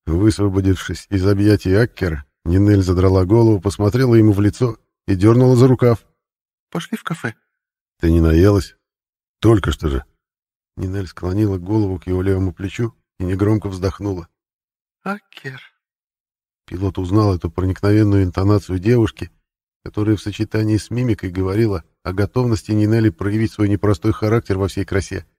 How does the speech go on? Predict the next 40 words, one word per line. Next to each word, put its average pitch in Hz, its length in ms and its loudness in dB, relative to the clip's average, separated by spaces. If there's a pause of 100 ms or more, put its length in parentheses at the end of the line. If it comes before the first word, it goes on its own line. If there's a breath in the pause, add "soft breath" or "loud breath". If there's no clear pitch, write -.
(320)
если 101 260 -2
ее 98 180 4
не 98 120 4
услышат 98 520 -2
и 92 60 -8
не 98 100 -4
сделают 98 420 -2
так, 107 180 -2
как 92 160 -10
она 87 180 0
хочет. - 400 -6 (1160)
Акер 92 360 -2
развел 87 380 2
руками, 117 420 2
стараясь 101 520 -2
не 98 80 2
задеть 98 400 2
никого 90 340 0
из 82 60 -6
курящих 92 520 -2
вокруг 87 340 -2
звездолетчиков, 87 720 -2 (200)
что - 220 -4
при 98 160 0
его 107 200 6
телосложении 98 640 2
могло 92 300 0
привести 98 420 -2
как 98 220 -4
минимум 110 380 2
к - 60 -10
легким 104 340 0
телесным 104 400 0
повреждениям, 98 720 0 (200)
и, 92 120 -2
кивнув, 117 420 0
отправился 107 600 0
вслед 90 300 -2
за 85 120 -2
Камински. 85 600 -2